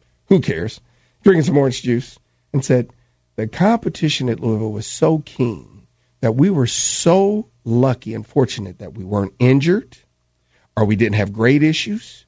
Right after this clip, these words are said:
because there was someone there waiting to take our position." Milt Wagner is a close friend of mine. I spoke to him yesterday. He called me yesterday when we were, we were at Denny's, and we spoke. But if I slipped,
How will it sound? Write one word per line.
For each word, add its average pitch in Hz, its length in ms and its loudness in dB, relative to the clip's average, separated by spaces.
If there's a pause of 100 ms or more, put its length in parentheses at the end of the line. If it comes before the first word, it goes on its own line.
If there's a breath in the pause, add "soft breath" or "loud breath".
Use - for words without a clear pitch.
(340)
because 131 400 2 (260)
there 175 200 4
was 247 180 2
someone 151 380 2
there 143 220 4
waiting 151 400 0
to 123 140 -2
take 190 320 2
our 185 160 0
position." 135 460 0 (320 loud breath)
Milt 208 260 4
Wagner 175 320 2
is 131 100 0
a 123 120 -2
close 214 320 2
friend 147 140 0
of 127 60 2
mine. 120 140 0
I 156 100 2
spoke 190 260 -2
to 269 60 4
him 180 120 4
yesterday. 196 600 -2 (320)
He - 80 -6
called 339 160 2
me 170 60 4
yesterday 175 640 -2 (960)
when 190 160 2
we 202 100 4
were, 196 100 0 (160)
we 180 80 -4
were 180 240 2
at 185 120 -2
Denny's, 285 540 -4 (680)
and 151 220 2
we 151 80 2
spoke. 127 400 -2 (360)
But 156 120 2
if 156 80 2
I 370 160 0
slipped, - 760 -4